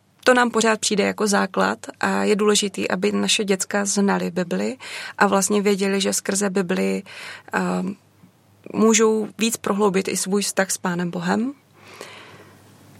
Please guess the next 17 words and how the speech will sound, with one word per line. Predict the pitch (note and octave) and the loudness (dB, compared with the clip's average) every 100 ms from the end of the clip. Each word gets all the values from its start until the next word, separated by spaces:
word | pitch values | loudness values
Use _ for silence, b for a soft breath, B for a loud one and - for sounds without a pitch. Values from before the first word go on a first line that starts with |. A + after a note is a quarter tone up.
| - - - - - - - - - _ - | -20 -20 -20 -20 -20 -20 -20 -20 -20 _ 2
A | G3+ G3 | 4 4
co | G3 A3 | 4 2
se | A#3 | 2
týče | A#3 A3+ - | 2 0 2
nějakých, | A#3+ A#3 A3 A#3 A3+ - A3 | 4 2 0 -4 -4 -4 0
ehm, | G#3 G3+ G3 F#3 B B B B - - _ | 2 2 0 -6 B B B B -20 -20 _
odlehčených | G#3+ A3+ A#3 - A3+ A3 | 4 6 2 2 2 2
částí | - A3 G#3 A3+ | 2 0 0 -4
programu, | - G3 G3 A3 A#3+ C4+ C4 B B B B - | -2 0 2 2 0 -2 -6 B B B B 0
tak, | G#3 - - | 0 0 2
eh, | G#3+ G#3 G#3 G#3+ | 4 6 4 2
u | A3+ | 2
nás | A#3 A#3 | 2 2
se | C4 | 0
úplně | A3 - A#3 | 0 0 2
neprosadily | A#3 A3 A3+ G3+ A3 G#3 G#3+ A3 A3+ A3+ G#3+ | 2 0 0 0 2 4 4 2 2 -2 -4
hry, | F3 F#3 F#3 | 2 6 6